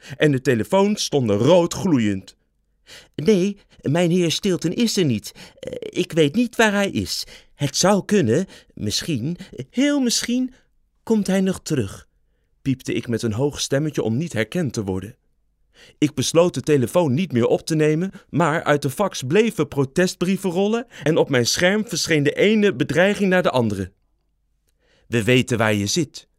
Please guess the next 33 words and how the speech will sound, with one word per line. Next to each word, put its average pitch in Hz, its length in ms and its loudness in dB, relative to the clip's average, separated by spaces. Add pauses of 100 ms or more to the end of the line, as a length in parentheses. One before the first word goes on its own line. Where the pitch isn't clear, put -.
(200)
We 117 140 -6
komen 113 320 2
je 104 100 2
halen, 113 480 -2 (160)
smerige 107 580 -2
oplichter." 104 580 -6 (920)
"Mijn 214 240 6
heer 170 200 2
Stilton, 190 560 0 (280)
het - 180 0
is 170 120 0
een 165 120 4
ramp, 240 400 0 (240)
een - 240 -2
catastrofe. 226 960 2 (400)
Zelfs 254 400 4
ons 190 240 0
eigen 240 360 4
adres 175 440 2
staat 214 280 2
verkeerd 170 400 0
in 220 80 2
de 220 80 2
gids." - 520 -2 (920)
"We 185 100 0
zijn 185 240 4
nu 214 180 4
een 175 100 2
bedrijf 185 440 2
dat 190 180 -4
zijdezacht 185 600 0
toiletpapier 233 720 2
maakt," 175 440 0